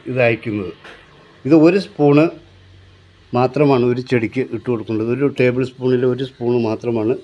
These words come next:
ഇട്ട് കൊടുക്കേണ്ടത്. അത് നിങ്ങൾക്ക് മൂന്നാഴ്ച കൂടുമ്പോൾ വേണമെങ്കിൽ ഇട്ട് കൊടുക്കാം, ലഭ്യത അനുസരിച്ച്, അല്ലെങ്കിൽ മാസത്തിലൊരിക്കൽ ഇട്ട് കൊടുക്കാം.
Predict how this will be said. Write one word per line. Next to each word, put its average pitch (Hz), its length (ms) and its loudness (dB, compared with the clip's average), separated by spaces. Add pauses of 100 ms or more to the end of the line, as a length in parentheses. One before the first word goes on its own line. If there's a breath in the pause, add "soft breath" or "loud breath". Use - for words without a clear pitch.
ഇട്ട് 113 160 -10
കൊടുക്കേണ്ടത്. 95 460 -6 (720 soft breath)
അത് 131 120 4
നിങ്ങൾക്ക് 143 340 4
മൂന്നാഴ്ച 147 480 6
കൂടുമ്പോൾ 135 360 2
വേണമെങ്കിൽ 123 280 2
ഇട്ട് 123 180 -2
കൊടുക്കാം, 120 380 0
ലഭ്യത 127 400 2
അനുസരിച്ച്, 110 440 -2
അല്ലെങ്കിൽ 123 420 0 (100)
മാസത്തിലൊരിക്കൽ 117 760 -2 (120)
ഇട്ട് 127 160 -6
കൊടുക്കാം. 92 340 -6